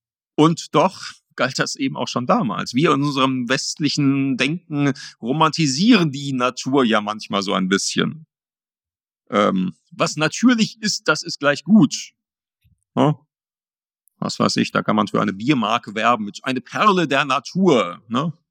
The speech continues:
Was natürlich ist, ist gut, ja, aber natürlich ist es auch, ähm,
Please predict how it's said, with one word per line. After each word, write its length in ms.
Was 160
natürlich 360
ist, 140
ist 120
gut, 300
ja, 160
aber 160
natürlich 420
ist 120
es 80
auch, 340
ähm, 400